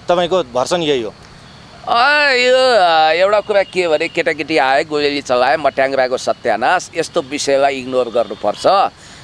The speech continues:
Speaker 2: बिचरा गरी खान दिनुहोस्, उनले गरी खान
Speaker 1: गरेर खाएको हो त यो?
Speaker 2: अब के गरे त, अब के गर्ने त, के गरौँ म,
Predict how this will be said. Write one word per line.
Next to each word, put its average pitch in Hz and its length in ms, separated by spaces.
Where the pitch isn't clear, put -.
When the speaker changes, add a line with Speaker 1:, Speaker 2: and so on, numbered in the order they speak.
Speaker 2:
बिचरा 147 300
गरी 160 300
खान 147 220
दिनुहोस्, 135 460
उनले 139 240
गरी 143 220
खान 220 140
Speaker 1:
गरेर 269 220
खाएको 185 260
हो 165 120
त 190 60
यो? 190 200
Speaker 2:
अब 190 60
के 214 240
गरे 110 420
त, - 20
अब 95 360
के 180 160
गर्ने 95 300
त, - 160
के 226 160
गरौँ 113 300
म, 90 100